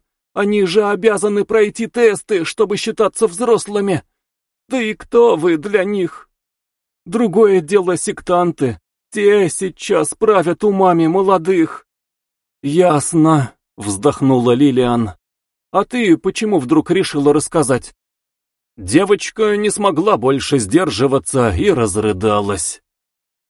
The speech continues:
Лилиан осторожно приблизилась к ней,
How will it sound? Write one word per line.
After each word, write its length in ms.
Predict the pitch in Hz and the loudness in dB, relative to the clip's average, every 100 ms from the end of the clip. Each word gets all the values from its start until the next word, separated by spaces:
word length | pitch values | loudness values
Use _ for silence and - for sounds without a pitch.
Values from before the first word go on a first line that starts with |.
| _ | _
Лилиан 580 | 117 135 139 143 139 135 | -2 0 2 2 2 0
осторожно 640 | 135 - 139 147 120 131 135 | -2 -2 0 2 0 -2 0
приблизилась 760 | 160 139 156 147 113 104 98 | 2 2 4 4 2 0 -4
к 80 | - | -8
ней, 400 | 101 92 85 80 | -8 -8 -8 -12